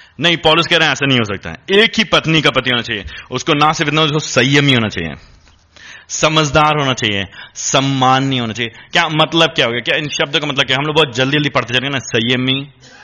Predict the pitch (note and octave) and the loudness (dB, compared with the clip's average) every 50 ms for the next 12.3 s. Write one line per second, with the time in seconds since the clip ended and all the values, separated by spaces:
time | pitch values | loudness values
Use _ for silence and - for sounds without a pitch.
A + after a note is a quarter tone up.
0 | - - - _ _ - - - - A#2 A#2 A#2 A#2+ A#2 G#2 A#2+ A2 A2 A2+ A#2+ | -20 -20 -20 _ _ -12 -8 -2 0 0 2 2 2 0 0 0 0 0 0 -2
1 | C3+ C#3 C#3+ - - _ _ _ _ _ _ _ _ _ _ _ _ _ - - | -4 -6 -10 -16 -20 _ _ _ _ _ _ _ _ _ _ _ _ _ -4 -2
2 | A#2+ A#2 A2+ A2+ G#2+ G#2+ G2+ G2+ F#2 - - - - - - - - _ _ - | 0 0 2 0 0 -2 -4 -6 -10 -12 -16 -18 -20 -20 -20 -20 -20 _ _ -20
3 | - - - - G#3+ - F3+ F#3 F#3 G#3 G3+ G#3 A3+ B3 C4+ C#4 C4 A3+ - - | -20 -8 -2 0 0 2 2 0 0 -2 -2 0 2 2 2 2 0 -2 -6 -14
4 | - - _ - - - - - - - E3 D3+ D#3 D#3+ E3+ F3 G#3+ B3+ B3 - | -20 -18 _ -4 -2 0 2 2 2 2 2 2 2 2 0 0 0 -2 0 -2
5 | G#3 E3 C3+ A#2+ A2 G#2+ G2 F#2+ A2 A2+ - C3+ C3 C3 C#3 D3 D#3 F#3 G#3+ A#3+ | -4 -6 -6 -10 -14 -14 -16 -16 -10 -4 0 2 4 4 4 4 6 6 6 4
6 | A#3 A#3 B3 B3 A#3 D#3+ B2+ C3 B2+ B2+ C#3 C3+ - D3+ D#3+ F#3+ A3+ B3+ C4 B3 | 4 4 4 4 4 4 2 2 4 4 2 2 0 2 2 4 4 4 2 2
7 | A#3+ A#3 A3 G#3+ G#3 G#3 G#3 G#3 G#3 G3+ G3+ G3+ G3+ G3 G3 - - E3 F3 F#3 | 0 0 2 2 0 2 0 0 0 0 2 2 2 2 2 2 0 0 2 2
8 | G3 G3+ - G#3+ G3+ G3+ G#3+ A#3+ B3+ B3 - - - - - - C#3 D3+ D#3+ G#3+ | 2 0 0 -2 -2 0 0 0 -2 -2 -4 -10 -20 -20 -12 -8 -6 -6 -4 -2
9 | G#3+ F#3+ D#3+ C#3+ C3 C3 C3 C3+ E3 G3+ A#3 B3 B3+ - - A#3+ A#3+ F3+ C#3 A2+ | -2 -2 -2 -4 -4 -4 -2 0 0 2 2 0 -2 -2 -2 -4 -4 -4 -4 -4
10 | A2+ C3 C3 C#3 D3 D#3+ G#3 B3+ C4+ A3 G#3+ F#3 F3+ E3+ E3 D#3 D#3 C#3+ D#3 D#3 | -2 0 2 2 2 2 2 2 4 2 2 2 2 2 2 0 0 0 2 2
11 | D3+ D3 C#3+ C#3 C3 A#2+ - C3+ A#2 A#2 B2 D3+ F#3 A#3 B3 A#3 - - - - | 2 2 2 2 0 0 0 0 0 0 2 2 2 2 2 2 0 -2 -8 -4
12 | - D3 D#3 G3 A3 G3+ | -2 -2 0 2 0 0